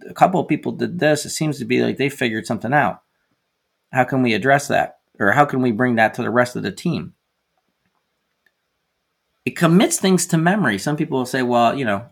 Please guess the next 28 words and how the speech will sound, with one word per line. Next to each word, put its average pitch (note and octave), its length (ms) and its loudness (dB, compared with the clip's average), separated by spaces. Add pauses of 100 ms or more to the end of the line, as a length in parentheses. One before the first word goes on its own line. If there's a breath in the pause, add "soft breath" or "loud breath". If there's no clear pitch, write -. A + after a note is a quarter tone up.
I A2 80 6
have A2+ 120 4
bad G#2+ 200 6
handwriting. A2+ 420 0
If F2+ 140 -4
I G2 80 -2
take F#2+ 260 -4
notes, G#2 440 -4
you G#2 100 -6
know, F#2 120 -2
I F2+ 140 -4 (140)
can't - 240 -8
read F2+ 160 -4
'em F2+ 120 -2
anyway." A2 440 -4 (680)
Then C3+ 120 -6
take F#3 320 -2
notes C#3 600 -4 (520)
and A2 140 -10
type - 340 -2
them - 240 -6 (180)
afterwards. - 760 -4 (1080)
Some E3+ 220 2
people E3+ 320 2
type - 300 2
the B2 80 -2
notes G2+ 300 -4
first. - 480 -4